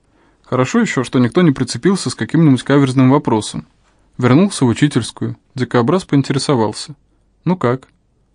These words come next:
Я коротко ответил: «Ничего». И он как будто успокоился. Но когда с мелком в руке я вышел из учительской на второй урок,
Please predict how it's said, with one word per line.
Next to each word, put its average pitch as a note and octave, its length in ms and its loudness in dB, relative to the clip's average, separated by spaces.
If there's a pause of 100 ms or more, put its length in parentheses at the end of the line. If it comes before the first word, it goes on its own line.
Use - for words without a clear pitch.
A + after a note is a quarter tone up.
(140)
Я D#3+ 140 0
коротко D#3+ 400 -2
ответил: A#2 440 -4 (160)
«Ничего». A2+ 540 -2 (500)
И B2 60 -6
он A2 180 0
как A2+ 160 -6
будто C#3 240 -2
успокоился. A#2 720 -4 (2250)
Но C3 100 2
когда E3 240 2
с - 100 -2
мелком C#3 380 4
в A#2 60 0
руке C3 320 2
я A#2 140 2
вышел C#3 320 0
из A#2 200 -8
учительской C3 540 -4
на A2 80 -2
второй B2 340 0
урок, E3+ 300 -4